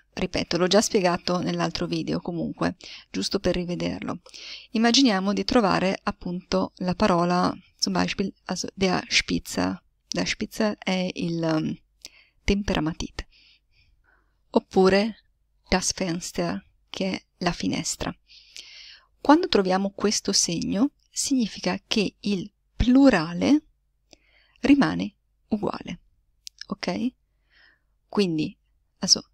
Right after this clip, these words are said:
zum Beispiel der Spitzer, quindi il temperamatite. Attenzione, la cosa che però, anche se c'è il segno di uguale, è la parola, il sostantivo che rimane identico. L'articolo ovviamente cambia, come vi ho detto prima, è sempre die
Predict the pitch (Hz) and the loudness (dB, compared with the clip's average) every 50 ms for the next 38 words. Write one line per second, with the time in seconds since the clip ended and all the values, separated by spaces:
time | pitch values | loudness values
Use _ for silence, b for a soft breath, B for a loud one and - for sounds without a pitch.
0 | _ _ _ _ _ - - 190 175 160 175 - - 190 180 - _ _ _ _ | _ _ _ _ _ -8 -4 -2 -2 -2 -2 -4 -6 -8 -8 -10 _ _ _ _
1 | _ _ _ _ _ - 180 180 151 - - - - - - - - - - 247 | _ _ _ _ _ -2 -2 -2 -2 -2 -6 -8 -8 -6 -6 -8 -8 -2 2 2
2 | 285 320 311 - - 160 160 - - _ _ - 190 180 165 170 175 _ - 175 | 2 2 0 -2 -4 -4 -4 -6 -8 _ _ -6 -4 -4 -4 -8 -10 _ -6 -6
3 | 170 165 - 180 185 208 269 285 - - - 196 - - - - _ - 175 - | -4 -4 -4 -2 2 2 2 2 2 -2 -8 -4 -2 -2 -2 -2 _ -8 -6 -6
4 | 190 185 190 - - 185 165 151 160 - - 185 170 175 - - 180 - 175 180 | -6 -6 -4 -4 -4 -4 -4 -4 -6 -4 -4 -4 -4 -4 -6 -8 -6 0 0 0
5 | 175 - _ - - 202 208 - 214 - 196 - 190 180 180 - - 180 - - | 0 0 _ -2 -2 0 0 0 -2 -2 -2 -2 -2 -2 -4 -6 -6 -6 -4 -2
6 | 196 196 202 202 190 170 160 180 185 - - _ _ 185 185 175 185 185 180 165 | -2 0 0 -2 -4 -4 -4 -6 -8 -8 -12 _ _ -12 -10 -2 0 2 2 2
7 | 160 160 156 160 175 202 202 B B B B B B B B _ - 180 180 - | 0 -2 -2 0 -2 -2 -4 B B B B B B B B _ -4 -4 -4 -6
8 | - - 170 170 _ 180 180 196 196 190 180 160 - - 170 - - 185 - - | -8 -8 -10 -8 _ -8 -4 0 0 0 0 -2 -4 -4 -4 -4 -4 -4 -6 -8
9 | - - 185 - 220 220 190 175 165 - - 170 160 160 160 160 160 160 - - | -8 -10 -8 -6 -6 -6 -4 -6 -6 -4 -4 -4 -4 -4 -4 -4 -4 -4 -6 -8
10 | - 180 160 - 170 - - - - - - - - - - 175 175 170 - - | -10 -6 -4 -2 -2 -2 -4 -6 -8 -10 -10 -8 -8 -8 -6 -6 -6 -6 -6 -6
11 | - 190 190 - - 214 202 - - 160 160 - - - 165 170 180 - - - | -8 -8 -8 -4 -4 -4 -4 -4 -6 -8 -8 -8 -6 -6 -6 -6 -6 -6 -8 -8
12 | - _ - 196 180 165 156 - 131 - 180 - - 180 170 170 160 156 156 160 | -8 _ -2 -2 -2 -2 -2 -4 -4 -6 -6 -8 -8 -8 -6 -6 -6 -6 -8 -6
13 | - - 165 - - - - 156 160 170 B B B B B - - - - 180 | -6 -8 -8 -6 -6 -6 -4 -4 -4 -4 B B B B B -16 -14 -10 -8 -8
14 | 165 165 - - 180 - 180 165 202 185 | -8 -8 -10 -12 -12 -12 -6 -4 -4 -4